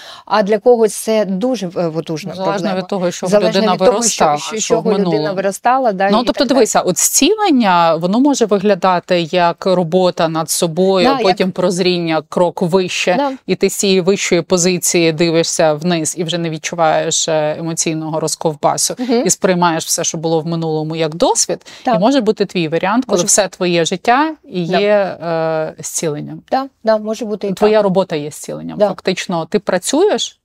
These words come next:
Speaker 2: для
Speaker 1: Мгм.
Speaker 2: того, щоб і тобі не боліло?
Speaker 1: Е, ні, ні, ні, ні, ні.
Speaker 2: Ні?
Speaker 1: Я тут, ні, ні, ні. Я працюю з іншими людьми, тому що мені подобається з, з, е, працювати з іншими людьми. І я це розділяю. Моя
Speaker 2: Ну,
Speaker 1: робота
Speaker 2: так, а це не
Speaker 1: ос-
Speaker 2: спосіб тримати, от, е,
Speaker 1: А,
Speaker 2: цей шрам
Speaker 1: с-
Speaker 2: сухим?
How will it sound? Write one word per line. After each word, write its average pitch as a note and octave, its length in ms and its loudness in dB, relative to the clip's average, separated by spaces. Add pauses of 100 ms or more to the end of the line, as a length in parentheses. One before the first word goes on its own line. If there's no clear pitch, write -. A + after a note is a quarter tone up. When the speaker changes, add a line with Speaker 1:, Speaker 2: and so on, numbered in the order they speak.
Speaker 2:
для F#3+ 80 -4
Speaker 1:
Мгм. F3+ 100 -8
Speaker 2:
того, F#3+ 180 -8
щоб - 180 -8
і F#3+ 100 -14
тобі F3 260 -6
не D#3 120 -6
боліло? D#3+ 400 -14 (160)
Speaker 1:
Е, A3 100 2
ні, A3+ 360 4
ні, A3 240 4
ні, A#3+ 140 4
ні, A#3 180 4
ні. G3+ 160 2
Speaker 2:
Ні? G3+ 180 0
Speaker 1:
Я G#3 120 4
тут, G3 160 -2
ні, E3+ 220 -2 (120)
ні, F#3 200 -4
ні. F3 160 -2
Я G3 240 2
працюю A3 720 0
з F#3 200 -4
іншими F#3+ 380 -4
людьми, F3+ 360 -4
тому G3 240 -4
що F#3+ 140 -8
мені F#3 220 -4
подобається F3 840 -4
з, - 20 -12
з, E3+ 40 -16 (140)
е, D#3+ 440 -4 (260)
працювати E3+ 520 0
з D#3 80 -8
іншими E3 380 -6
людьми. D#3 380 -6
І D#3+ 120 -6
я D#3+ 120 2
це F#3 180 -4
розділяю. E3+ 680 0
Моя E3+ 280 -2
Speaker 2:
Ну, F#3+ 60 0
Speaker 1:
робота F3+ 240 2
Speaker 2:
так, - 100 4
а - 20 2
це G#3+ 80 4
не G3 60 0
Speaker 1:
ос- - 80 -2
Speaker 2:
спосіб F4 320 2
тримати, G3 440 0 (360)
от, E3 140 -6 (120)
е, D#3+ 140 -2
Speaker 1:
А, G3 100 0
Speaker 2:
цей E3 120 2
шрам F3 280 -2
Speaker 1:
с- E3+ 100 -2
Speaker 2:
сухим? E3 320 -6